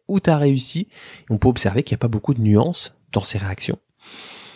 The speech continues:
Et c'est vrai que parfois c'est super important d'avoir des réactions, euh, très entières, très tranchées, des réactions de survie, hein. Du genre si vous combattez un feu de broussailles chez vous ou un loup affamé qui vous court après ou si vous devez vous arrêter à un feu rouge, bah là, le sens de la nuance, de la couleur, de la pensée,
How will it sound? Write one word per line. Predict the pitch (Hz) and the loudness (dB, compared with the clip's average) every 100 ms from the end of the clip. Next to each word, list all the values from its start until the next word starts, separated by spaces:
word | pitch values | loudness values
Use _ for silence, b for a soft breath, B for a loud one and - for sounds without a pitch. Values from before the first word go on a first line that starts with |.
| B | B
Et | 104 | 0
c'est | - | 2
vrai | 123 | 2
que | - 107 | 0 0
parfois | - - 143 | -2 0 0
c'est | - | 0
super | - - 160 156 | -4 -4 0 2
important | 139 127 123 156 | 2 0 0 0
d'avoir | 110 110 107 | 0 0 0
des | 104 | -2
réactions, | 110 107 - 147 131 | 0 -2 0 0 0
euh, | |
très | 107 - 160 | 0 2 4
entières, | 135 123 156 160 | 4 2 0 0
très | - 113 | 0 -4
tranchées, | - - 139 - 190 | -4 0 0 2 0
des | 135 | 0
réactions | 101 104 117 | -2 -2 -2
de | 110 | -4
survie, | - 123 104 170 | 2 2 2 0
hein. | 180 165 B B B B _ _ 113 | 0 -2 B B B B _ _ -6
Du | |
genre | 107 120 | 0 0
si | - 104 | 0 -6
vous | |
combattez | 107 120 117 147 151 B B B - | -2 2 2 2 0 B B B -2
un | 107 | 0
feu | - 156 156 | 2 0 2
de | 120 | 2
broussailles | 104 131 - 175 180 170 | 2 -2 2 4 4 2
chez | - 180 | 2 0
vous | 170 190 196 - | 0 0 -2 -2
ou | 123 131 | -2 0
un | 135 135 | 2 4
loup | 135 147 180 - | 4 0 -2 -2
affamé | 131 139 151 156 170 | -2 0 2 2 0
qui | - 151 | 0 -4
vous | |
court | 151 151 147 | -2 0 0
après | 156 - 175 | 0 0 0
ou | 160 | 0
si | - 139 | -2 -4
vous | 135 | -4
devez | 117 139 190 | -4 0 0
vous | 180 151 | 2 2
arrêter | 131 127 156 | 2 0 2
à | 131 | 4
un | 110 | 2
feu | - | 0
rouge, | 120 151 | -2 -2
bah | - 98 | 0 0
là, | 104 143 | 2 0
le | 135 | 0
sens | - 101 | -4 -2
de | 101 | 0
la | 98 | 0
nuance, | 104 104 117 156 | 2 2 2 0
de | - 95 | -6 -10
la | 95 | -10
couleur, | - 175 131 156 | 0 2 4 2
de | 139 | 2
la | 107 | 0
pensée, | 104 104 - 139 | 0 -2 -2 -6